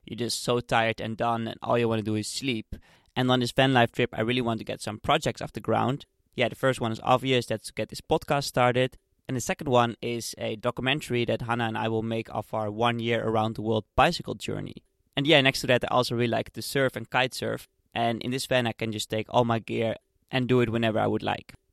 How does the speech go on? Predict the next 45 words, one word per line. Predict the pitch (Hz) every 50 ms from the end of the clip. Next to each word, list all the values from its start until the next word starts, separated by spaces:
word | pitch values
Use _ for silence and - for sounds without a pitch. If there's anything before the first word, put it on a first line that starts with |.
| _ _
So | - - 117 117
yeah, | 117 131 135 127 117
the | 113
van | 110 - 147 143 143 135
gives | 107 143 131 -
me | 139 135 127
the | 123
opportunity | 120 104 127 - - 143 139 127 - - 127 117
to | - - 117
do | 127 131 -
all | - 120 127
those | 120 123 117 - -
things. | - 120 117 113 113 - - - _ _ _ _ _ _ _ _ -
And | 135 127
then, | 127 127
of | 123 - -
course, | 131 127 123 117 117 - - -
I | 117
can | - - 120 -
park | - 127 120 117 - 117
it | 113 - - _ _ -
anywhere | 127 123 123 117 113 117 113 107
for | - - 104
free | - - - 117 117 117 113 107 - _ _ _ _ _ _ _
and | - 117 -
just | 120 113 - -
stay | - 120 117
as | 113 107 -
long | - 117 110 107
as | 107 -
I | 101 107
want | 101 104 104 104 104 -
in | 104 98
one | 101 107 104 -
place | - - 113 110 113 104 - - - -
and | 110 95
go | - 117 113 113
wherever | 117 113 113 110 104 110
I | 107 107
want | 107 104 110 110 110 -
if | - - - -
I'm | 110 110 104
bored | 110 120 135 156
of | 160 117
it. | - - -